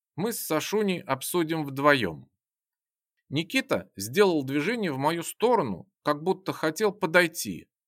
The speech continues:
но, передумав, остался на месте. Его челюсти крепко сжались.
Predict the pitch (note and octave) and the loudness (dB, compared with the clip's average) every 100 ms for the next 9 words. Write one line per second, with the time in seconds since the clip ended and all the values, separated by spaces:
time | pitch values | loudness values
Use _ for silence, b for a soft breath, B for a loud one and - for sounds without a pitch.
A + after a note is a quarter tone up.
0 | _ C#3+ F3 F3+ E3+ E3+ B3+ A3+ A2 - | _ -4 -4 0 -2 0 -2 -2 -6 -10
1 | _ _ C3+ C3 G#3+ G#3+ - E3 D3+ B2 | _ _ -4 -2 0 0 -2 -2 -2 -2
2 | E2+ - - - _ _ _ _ _ _ | -6 -10 -18 -20 _ _ _ _ _ _
3 | - D3+ D#3 - B3 A3+ C#3+ - G2 - | 0 2 2 2 0 -2 -4 -6 -6 0
4 | G#3 G#3 F3 B2+ A#2 G#2+ D#2+ C#2 - | 0 2 -2 -2 0 0 0 -8 -16